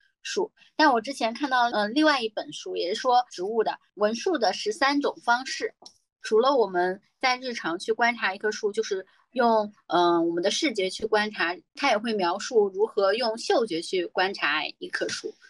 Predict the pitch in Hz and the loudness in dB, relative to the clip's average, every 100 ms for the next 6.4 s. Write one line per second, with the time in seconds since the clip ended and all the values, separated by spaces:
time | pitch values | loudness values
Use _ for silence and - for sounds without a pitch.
0 | _ - 233 226 233 226 214 170 - 302 | _ -4 2 4 4 2 2 0 4 4
1 | 320 - - - - _ _ - 190 240 | 4 2 -6 -18 -20 _ _ -8 -2 -2
2 | - - - 185 - _ _ _ _ - | 0 -2 2 0 0 _ _ _ _ 4
3 | 214 220 220 320 247 214 214 202 214 262 | 4 4 4 4 4 2 -2 -4 -6 -6
4 | 233 185 180 214 220 190 214 214 202 208 | -4 -4 0 0 2 0 0 0 -2 -6
5 | - 285 214 _ _ _ - 240 254 269 | -4 -2 -2 _ _ _ -2 0 0 -4
6 | 254 240 247 | -4 -4 -4